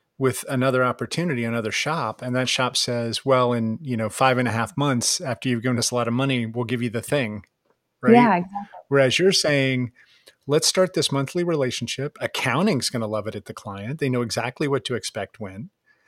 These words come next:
Speaker 1: And we're going to get the best thing we can up for you quickly. And then we're gonna keep making it better." That's such a better business case for your client as well.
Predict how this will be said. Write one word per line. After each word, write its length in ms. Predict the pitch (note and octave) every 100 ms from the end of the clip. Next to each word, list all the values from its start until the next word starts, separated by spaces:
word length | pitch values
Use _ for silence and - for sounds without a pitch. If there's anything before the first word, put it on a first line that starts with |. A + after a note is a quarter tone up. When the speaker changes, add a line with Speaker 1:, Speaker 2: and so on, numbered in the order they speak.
| _ _ _
Speaker 1:
And 460 | C#3+ C3+ C3 B2+ A#2+
we're 320 | C3 C3 D#3
going 320 | D#3+ D#3 D3+
to 140 | - C3+
get 380 | A#2 C3+ C3 - _
the 180 | A#2 A#2+
best 480 | G2 - B2+ D3+ -
thing 200 | E3+ D#3+
we 100 | C#3+
can 340 | - C#3+ C3+
up 220 | B2 A#2+
for 140 | - B2
you 260 | A2 A2+
quickly. 560 | G#2+ - C#3 - G#2+ A2+ _ _ _ _ _ _ _ -
And 160 | A#2+
then 220 | A#2 C#3+ C#3+
we're 100 | C#3
gonna 200 | C3+ B2
keep 280 | - C#3+
making 340 | C3+ B2+ - A#2
it 180 | A2+ A2+
better." 440 | B2 G#2+ A2+ A2+ _ _ _ _ _ _ -
That's 180 | E3+ -
such 200 | G3+ D3+
a 60 |
better 320 | A2 C#3 D3+
business 480 | A2 D3 F#3 A#3 A3
case 260 | - A#2 G#2+
for 140 | -
your 120 | A2 G#2
client 420 | - A#3 F3 G#2+
as 160 | G2
well. 340 | F#3 A3 -